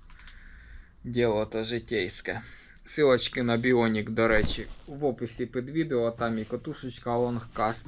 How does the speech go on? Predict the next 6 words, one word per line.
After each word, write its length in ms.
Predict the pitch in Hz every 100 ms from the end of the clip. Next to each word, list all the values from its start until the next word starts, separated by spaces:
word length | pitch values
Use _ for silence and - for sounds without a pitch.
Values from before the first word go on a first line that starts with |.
| 101
і 60 | 127
багато-багато 1080 | 117 120 120 113 113 117 117 117 107 104
різних 500 | 113 113 113 110 - -
нищаків 680 | 135 120 113 - 120 113 147
від 180 | 127 123
Golden 580 | 117 120 120 120 117